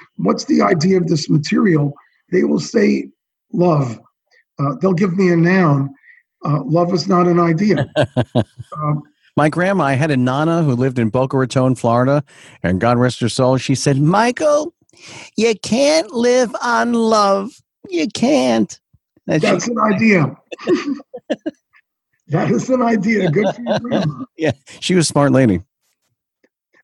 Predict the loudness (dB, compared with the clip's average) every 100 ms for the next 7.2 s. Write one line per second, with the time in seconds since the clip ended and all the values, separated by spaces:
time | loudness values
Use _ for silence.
0 | -2 -2 0 -2 -2 -6 -10 -12 -14 -4
1 | 2 2 4 2 4 2 2 -2 -4 -2
2 | 0 0 0 -4 -6 -4 -2 0 2 2
3 | 2 2 0 -2 -2 0 -2 -2 -2 -4
4 | -4 -6 -8 _ _ _ _ _ _ _
5 | _ _ _ _ _ _ _ -2 2 2
6 | 4 2 2 0 -4 -2 0 0 0 0
7 | 0 -4